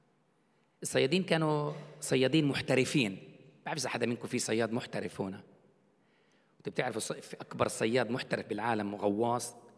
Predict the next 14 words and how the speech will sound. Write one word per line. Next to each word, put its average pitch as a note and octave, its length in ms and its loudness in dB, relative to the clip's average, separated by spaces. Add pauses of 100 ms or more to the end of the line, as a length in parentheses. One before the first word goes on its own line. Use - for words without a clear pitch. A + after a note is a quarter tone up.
(340)
مات، G#2+ 340 -6 (640)
غرق، G#2 260 -2 (360)
أكبر B2+ 320 0
غواص B2 400 2
بالعالم. A2 500 -4 (960)
وبعرف C3+ 320 2
أنا B2+ 100 0
صيادين A#2+ 540 0
كتير B2+ 260 -2
من A#2+ 160 -2
كل A#2+ 200 0
اتزحلق A2+ 440 -2
اللي G#2+ 140 -2
انكسر، C3+ 560 0